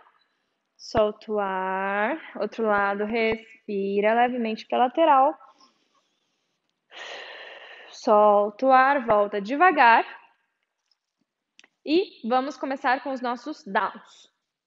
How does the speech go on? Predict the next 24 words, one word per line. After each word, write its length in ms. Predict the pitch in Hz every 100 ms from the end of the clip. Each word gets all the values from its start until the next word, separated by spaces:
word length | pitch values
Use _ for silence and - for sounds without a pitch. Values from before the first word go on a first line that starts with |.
| _
Um 120 | - -
pezinho 360 | - 320 392
ao 100 | 392
lado 200 | 311 302
do 100 | 320
outro. 500 | 262 156 - - - _ _ _ _ _ _ _ _ _ _ _ _ _ _ _ _ _ _ _ _ -
Postura 440 | 370 - 359 381
bem 180 | 349 349
arrumada. 640 | 320 262 214 240 247 311 - _ _ _ _ _ _ _ _ _ _ _ _ _ _ _ _ _ _ _ _ _ _ _ _ _ _ _ _ _ _
O 60 |
que 140 | 277 415
seria 220 | 494 427
a 40 |
postura 380 | 403 403 403 330
arrumada? 580 | 320 330 233 170 175 202 _ _ -
Observa 480 | 254 311 359 302 320
aqui. 280 | - - - _ _ _ _ _ _ _ _
Quadril 360 | 330 349 370
dá 100 | 330
uma 120 | 320
leve 200 | 320 349
encaixada, 540 | 415 427 415 339 285 311
abdômen 480 | 294 262 269 277 285
contrai. 500 | 311 311 202 -